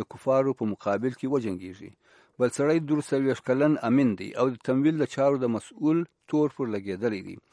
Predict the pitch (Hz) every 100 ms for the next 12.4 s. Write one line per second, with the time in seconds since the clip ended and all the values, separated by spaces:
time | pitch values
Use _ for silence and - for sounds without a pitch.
0 | - - _ _ 143 135 - 143 165 165
1 | 160 156 151 165 156 143 151 180 185 180
2 | - 156 160 143 135 147 151 139 135 113
3 | 110 107 110 135 - 110 113 139 160 -
4 | _ _ - 101 104 107 110 139 135 110
5 | 104 127 139 143 117 107 95 98 85 90
6 | 95 _ _ _ _ _ _ _ _ _
7 | _ _ 131 156 160 151 156 156 151 160
8 | 156 147 143 139 139 147 143 135 139 143
9 | 131 123 127 127 123 131 135 123 127 117
10 | 139 135 113 - - 127 127 107 - 104
11 | - 120 117 120 104 - 143 135 117 104
12 | 98 110 117 117